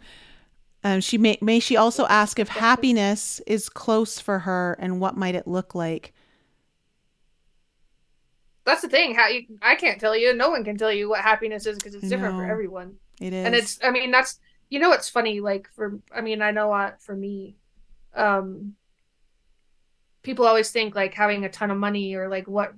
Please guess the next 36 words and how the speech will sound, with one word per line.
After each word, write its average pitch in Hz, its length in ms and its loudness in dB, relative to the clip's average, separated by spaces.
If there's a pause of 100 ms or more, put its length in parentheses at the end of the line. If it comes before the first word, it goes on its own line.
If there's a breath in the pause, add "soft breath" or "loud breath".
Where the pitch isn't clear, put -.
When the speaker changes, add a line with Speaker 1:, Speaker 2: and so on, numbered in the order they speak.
(120)
Speaker 2:
I 214 80 -6
mean, 233 240 -2
wealth. 214 360 4
I've 233 160 2
had 277 120 4
to 208 60 -2
look 208 140 -4
at 208 100 -8
my 214 160 0
own 208 180 -2
wealth 220 300 0
and, 196 80 -8
like, 202 180 -6
what 208 220 -2
does 196 160 -4
wealth 214 320 -4
mean 196 200 -8
to 196 100 -16
me 196 180 -8
and 190 140 -10
what 196 80 -6
does 190 140 -8
that 196 260 -2
look 196 180 -8
like? 196 300 -10
And 190 300 -10 (460)
it's 247 220 -2
different 220 400 -2
than 196 140 -6
other 190 260 -8
people's. 190 500 -14
And 220 120 -4
everybody's 233 520 0
is 185 120 -12
different. 190 420 -12
Like, 202 220 -6